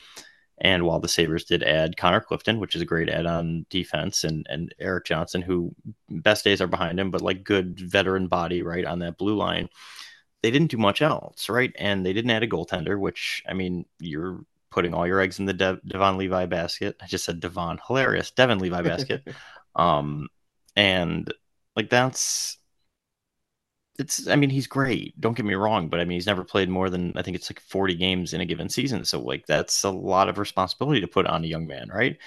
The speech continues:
Speaker 1: And your backup, uh, you know,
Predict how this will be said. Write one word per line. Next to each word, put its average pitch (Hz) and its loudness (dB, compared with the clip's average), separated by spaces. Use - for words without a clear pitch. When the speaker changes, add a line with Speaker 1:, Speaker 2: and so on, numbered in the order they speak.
Speaker 1:
And 85 2
your 82 -2
backup, 87 0
uh, 60 -2
you 92 0
know, 71 -6